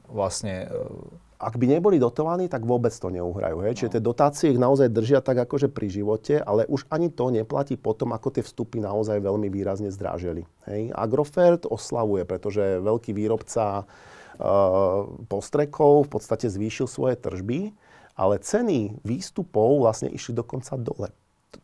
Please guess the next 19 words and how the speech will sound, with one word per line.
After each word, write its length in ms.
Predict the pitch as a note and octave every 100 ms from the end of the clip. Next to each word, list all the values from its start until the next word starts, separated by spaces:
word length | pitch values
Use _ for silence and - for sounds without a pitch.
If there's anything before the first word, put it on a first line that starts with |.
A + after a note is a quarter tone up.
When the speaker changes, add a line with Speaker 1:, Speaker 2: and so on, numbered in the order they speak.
| _
Speaker 2:
To 160 | - C#3
je 80 | B2
trh 400 | - C3+ E3 -
asi 240 | C#3 C#3+
v 80 | C3
takej 240 | B2 -
miere, 560 | D3+ A2+ A#2 B2+ E3+ D#3+
že 80 | A#2+
do 160 | A#2
veľkej 240 | C3 B2+ C3
miery 240 | A#2+ B2
do 80 | A#2
toho 160 | B2 A2
vstupuje 320 | - A2 A#2
napríklad 480 | G#2+ A2 A#2 A#2 -
aj 160 | G#2
dovoz 320 | G#2 G2 A2
z 160 | - G#2
Ukrajiny, 640 | - - G2+ G#2+ C3 F#3+